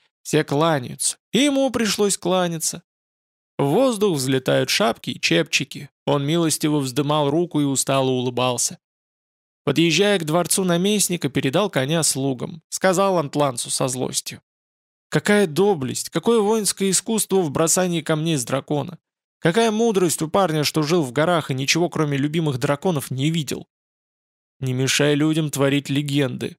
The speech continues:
возразил антланец. «Стране нужен герой».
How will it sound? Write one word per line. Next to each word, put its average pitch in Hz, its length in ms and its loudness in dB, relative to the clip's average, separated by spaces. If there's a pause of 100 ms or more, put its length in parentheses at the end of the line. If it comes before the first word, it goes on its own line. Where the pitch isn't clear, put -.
(120)
возразил 135 540 0
антланец. 123 680 -6
«Стране 143 500 0
нужен 143 340 -2
герой». 135 460 -2